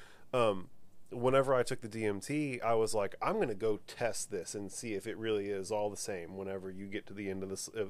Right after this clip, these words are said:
to the end of the experience." And so I kinda, like, blasted through it all really quickly. And, like, I got to that end point and it was right. Like, it was, like, very similar. Like, you, at the end of the day, you go through the ego death experience and you go to, like, the place where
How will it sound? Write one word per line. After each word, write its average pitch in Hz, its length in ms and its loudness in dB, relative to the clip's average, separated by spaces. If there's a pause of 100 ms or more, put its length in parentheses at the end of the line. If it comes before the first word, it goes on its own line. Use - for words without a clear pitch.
(140)
to 127 100 2
the 110 120 0
end 104 100 2
of 101 60 -6
the 98 80 -4
experience." 98 440 -2 (840)
And 143 120 4
so 165 140 6
I 143 120 8
kinda, 175 240 4
like, 123 280 4
blasted 117 580 4
through 120 200 2
it 107 80 4
all 90 280 -2
really 110 220 2
quickly. - 560 4 (220)
And, 113 160 4
like, 104 200 2 (100)
I 110 100 0
got 110 340 2
to 131 120 0
that 107 200 6
end 98 160 2
point 135 220 4
and 98 240 -4
it 98 60 -4
was 92 180 -6
right. 117 320 2
Like, 104 160 0
it 110 140 2
was, 127 180 4
like, 110 220 4
very 110 420 8
similar. 101 480 2
Like, 92 240 -4
you, 104 220 -2
at 104 100 0
the 117 80 -4
end 117 120 0
of 110 40 -2
the 107 60 -4
day, 104 260 2
you 104 140 -6
go 110 180 0
through 104 120 -4
the 101 100 -6
ego 104 160 0
death 101 160 0
experience 98 560 -4
and 104 100 -6
you 101 60 -4
go 104 180 6
to, 101 80 0
like, 95 220 0
the - 60 -6
place 101 420 -4
where 98 240 -2